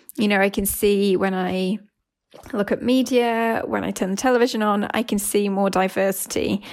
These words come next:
daily, which is really what Life in Breaths was set out to do. And, you know, there's been some really great agencies which have opened and specialized in this field. So I really feel that's a mission so close to my heart and something that I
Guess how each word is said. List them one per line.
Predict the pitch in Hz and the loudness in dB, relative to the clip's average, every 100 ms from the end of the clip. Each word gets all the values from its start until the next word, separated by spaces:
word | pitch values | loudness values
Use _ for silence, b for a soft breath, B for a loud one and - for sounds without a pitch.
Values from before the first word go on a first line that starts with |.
| B B - | B B -6
daily, | - 202 185 175 202 | -2 0 -2 -4 -6
which | 262 208 190 - | -2 -2 0 0
is | 202 - | -2 -2
really | 214 214 208 | 2 4 4
what | 196 190 | 2 0
Life | 196 196 190 | 0 0 -2
in | 190 | -2
Breaths | 190 - | -2 -2
was | 208 | -4
set | - - | -4 -2
out | - - - | -4 -6 -8
to | |
do. | 233 190 - 208 B B B B | -4 -4 -2 -4 B B B B
And, | 214 208 208 202 202 - | -2 0 2 2 2 0
you | 208 | 0
know, | 196 | 2
there's | 196 196 | 2 2
been | - 196 | 0 -2
some | 190 - 196 190 190 - 214 | -2 0 0 -2 -4 -4 0
really | 208 196 196 | 2 2 -2
great | - 196 190 190 175 - - - B B B B _ | -2 0 2 0 -2 -8 -10 -10 B B B B _
agencies | 233 233 226 202 208 196 - | 2 2 0 -4 -2 -2 -2
which | 196 - | -4 -2
have | - 190 - - - _ | -2 -4 -6 -16 -20 _
opened | 220 202 220 190 | 0 2 -2 -2
and | 180 | -4
specialized | 190 190 190 196 180 180 | -2 -2 -2 0 -2 -2
in | - | -6
this | 196 | -6
field. | - - 165 - | -2 0 0 -2
So | - 202 196 202 - | -2 2 2 2 0
I | - | -2
really | 202 208 214 | 2 2 2
feel | 202 202 | 0 -2
that's | 196 190 - | -2 -2 -4
a | - | -2
mission | 196 226 - 196 | 0 0 -2 -2
so | 202 233 | 2 2
close | 233 196 202 | 2 -2 -2
to | |
my | 196 | -2
heart | 202 220 196 | 0 0 -2
and | - | -4
something | - 202 202 202 | -4 -4 -4 -2
that | 196 - | -4 -4
I | - 190 214 | -4 -2 -4